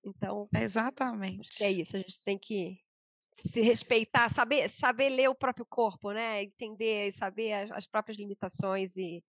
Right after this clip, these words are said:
Speaker 1: saber até onde a gente pode ir, pra gente não se machucar e, e não, e não exigir muito da outra pessoa.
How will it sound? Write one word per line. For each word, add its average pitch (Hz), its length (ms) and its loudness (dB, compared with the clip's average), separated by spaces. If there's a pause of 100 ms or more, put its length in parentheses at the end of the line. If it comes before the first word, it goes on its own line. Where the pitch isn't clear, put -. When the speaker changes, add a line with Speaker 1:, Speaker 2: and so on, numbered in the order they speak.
(340)
Speaker 1:
saber 180 280 -2
até 180 180 0
onde 185 160 0
a 185 40 -4
gente 175 220 -8
pode 170 380 0
ir, 175 240 -2 (840)
pra 180 80 -10
gente 175 300 -10
não 180 80 -6
se 170 140 -10
machucar 170 760 0 (100)
e, 202 440 -6 (1200)
e 170 140 -10
não, 196 200 -4
e 190 100 -2
não 202 200 0
exigir 190 420 2
muito 185 340 -6 (200)
da 165 160 -8
outra - 180 -8
pessoa. - 460 -12